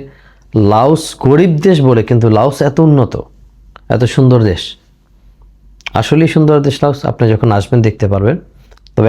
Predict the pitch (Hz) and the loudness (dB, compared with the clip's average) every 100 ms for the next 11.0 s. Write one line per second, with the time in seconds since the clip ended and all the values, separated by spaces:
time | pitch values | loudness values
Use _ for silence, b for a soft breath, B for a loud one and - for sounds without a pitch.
0 | 110 - 123 123 123 110 110 117 160 147 | 0 -2 0 0 0 2 0 0 0 0
1 | 127 123 113 - 101 104 101 117 101 - | -2 -2 -4 -4 -2 -2 -2 -2 -4 -6
2 | 151 b b b b b - 123 131 131 | -14 b b b b b -4 0 0 0
3 | 127 127 127 131 B B B B 107 110 | 0 0 0 -4 B B B B 0 0
4 | 113 131 120 117 110 107 135 131 131 123 | 0 0 0 0 -2 -2 0 2 2 2
5 | 117 123 123 - 120 113 120 165 - b | 2 2 0 0 0 0 -4 -4 -10 b
6 | b b b b b 113 104 107 156 165 | b b b b b 0 0 0 -4 -10
7 | - - 113 135 127 131 135 143 147 147 | -12 -6 -4 0 0 2 0 0 2 2
8 | 120 95 104 123 123 131 - 113 120 120 | 2 0 0 0 0 0 0 0 2 2
9 | 123 127 127 131 123 127 113 113 113 107 | 2 0 0 0 0 0 0 2 0 0
10 | - 101 90 80 85 82 78 107 - | -2 -2 -2 -4 -4 -4 -4 -4 -4